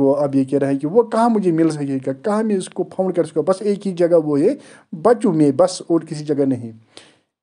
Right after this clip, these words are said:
It went to some forgotten place, किसी वो जगह जो हम फिर बोलते हैं, फिर याद नहीं आता है, that is hidden in an infant's face, that is all I know। In short, ये यही कह रहा है कि वो बच्चों के,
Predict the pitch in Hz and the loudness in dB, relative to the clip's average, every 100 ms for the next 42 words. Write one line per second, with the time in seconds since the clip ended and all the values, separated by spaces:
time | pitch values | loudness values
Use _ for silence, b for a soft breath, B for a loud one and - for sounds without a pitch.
0 | - 165 165 160 147 190 190 175 170 - | 0 4 4 2 0 2 2 0 -2 0
1 | 185 170 160 139 - _ b b b _ | 0 2 0 -6 -10 _ b b b _
2 | - 180 185 180 175 170 160 175 175 160 | 0 2 4 2 2 2 2 6 6 4
3 | - 175 196 160 170 196 185 185 160 175 | -4 -8 -6 0 2 4 6 4 4 2
4 | 165 175 180 147 - 160 175 185 175 170 | 2 0 -2 -4 2 2 4 4 2 0
5 | 170 151 143 180 185 180 175 165 156 156 | -2 2 4 4 2 0 2 2 2 0
6 | 165 B B B 135 156 156 165 147 - | -4 B B B 2 4 4 2 0 -2
7 | 170 170 156 143 - 160 160 160 165 170 | 2 2 2 0 -2 -2 0 0 -2 -6
8 | 151 - 170 160 156 - 160 151 143 - | -8 -2 -2 -2 -6 -2 0 2 0 -8
9 | B B B 139 165 160 156 151 165 160 | B B B 2 2 4 0 0 2 2
10 | 160 151 143 147 135 B B 147 147 151 | 4 4 4 0 -2 B B -6 -2 -4
11 | 143 143 156 180 165 156 151 147 151 143 | -2 0 0 0 2 2 2 0 -4 -2
12 | 135 139 139 151 143 143 139 | -2 -4 -2 -4 -4 -2 -4